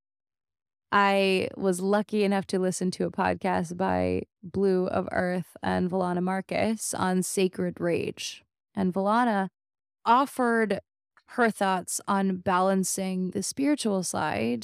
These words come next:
the non-attachment side, with being human in having to process your relationships and creating a place to process your rage. Not only can you cry, but you have to let out your anger. And what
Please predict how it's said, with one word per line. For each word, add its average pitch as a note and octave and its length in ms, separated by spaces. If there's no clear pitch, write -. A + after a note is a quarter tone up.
the G3 120
non-attachment F#3+ 760
side, F#3 320
with F#3 280
being F#3 600
human A3+ 760
in G#3 320
having G3+ 520
to G3+ 120
process - 480
your - 80
relationships - 680
and F#3+ 100
creating A3+ 480
a G#3 60
place F#3 340
to - 140
process - 640
your F3+ 480
rage. F#3 720
Not A#3 180
only A3+ 220
can F#3+ 200
you F3+ 120
cry, A3+ 520
but F#3+ 200
you F#3 100
have A#3 260
to A#3 100
let F#3 180
out F3+ 160
your F3 220
anger. F#3+ 680
And G#3 160
what A#3+ 180